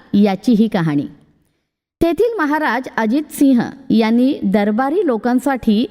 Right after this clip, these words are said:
एक नृत्याचा कार्यक्रम आयोजित केला होता. स्वामीजी त्यांचे पाहुणे असल्याने महाराजांनी त्यांनाही निमंत्रण पाठवले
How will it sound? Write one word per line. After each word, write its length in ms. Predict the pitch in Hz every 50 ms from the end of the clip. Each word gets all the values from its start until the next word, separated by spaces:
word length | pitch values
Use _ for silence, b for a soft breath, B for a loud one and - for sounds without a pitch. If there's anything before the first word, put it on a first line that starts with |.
| - -
एक 160 | 208 - - -
नृत्याचा 680 | 233 214 202 208 233 220 220 - 285 285 302 - - 339
कार्यक्रम 580 | 330 - 240 190 185 190 214 214 240 233 247 277 -
आयोजित 420 | - 185 180 185 185 185 185 196 185 -
केला 200 | - 156 147 139
होता. 280 | 147 156 131 - - - - _ _ _ _ _ _ _ _ _ _ _ _ _ _ _ _ _ _ _ _ _ -
स्वामीजी 420 | 196 254 247 262 294 269 330 320
त्यांचे 320 | 269 285 247 247 - -
पाहुणे 380 | 226 - 254 226 214 220 233 240
असल्याने 500 | 226 220 220 - 254 233 226 220 214 254
महाराजांनी 720 | 285 269 220 208 202 208 220 226 226 220 214 208 220 269 277 - -
त्यांनाही 480 | 202 180 185 196 202 208 208 214 294
निमंत्रण 540 | 370 320 247 208 196 190 190 180 196 190 190
पाठवले 480 | 190 190 165 160 - 170 156 151 139